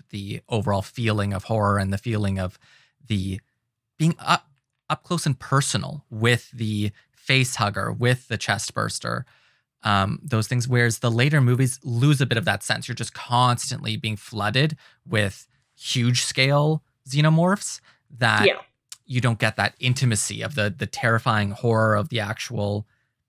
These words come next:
Speaker 1: having this parasite injected into you or feeling it within you, and these softer moments in the first movie.
Speaker 2: I think Alien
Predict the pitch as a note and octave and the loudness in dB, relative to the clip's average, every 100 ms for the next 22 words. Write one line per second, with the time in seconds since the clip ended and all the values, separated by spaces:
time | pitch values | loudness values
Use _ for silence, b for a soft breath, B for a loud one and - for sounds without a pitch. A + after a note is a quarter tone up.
0 | _ _ _ - A#2 A#2 G#2+ G#2 - A#2 | _ _ _ -2 0 0 0 -2 -2 0
1 | A2 G#2+ G#2+ F#2+ F#2+ G#2+ G#2+ - G#2+ A2 | 2 2 -2 -2 -4 -4 -4 -6 -8 -6
2 | A2 - A#2 A2+ A2+ - A2 G#2 G2+ G2+ | -10 -8 -6 -6 -8 -8 -6 -6 -6 -8
3 | G2+ G2 A2 A2+ A2+ A#2 A2+ B2 B B | -10 -8 -8 -6 -6 -6 -6 -8 B B
4 | B - A#2 - - C3+ C#3+ C#3 B2 G2+ | B -12 -8 -6 0 4 4 2 0 0
5 | G#2+ B2+ C3 - A#2 G#2+ - - - - | -2 -4 -6 -6 -4 -4 -4 -6 -8 -10
6 | - - - - - - _ - B3+ D4+ | -12 -12 -10 -12 -12 -20 _ -2 0 0
7 | D#4 G3+ G#3+ A3 G3+ F#3+ - | 2 4 4 2 0 0 0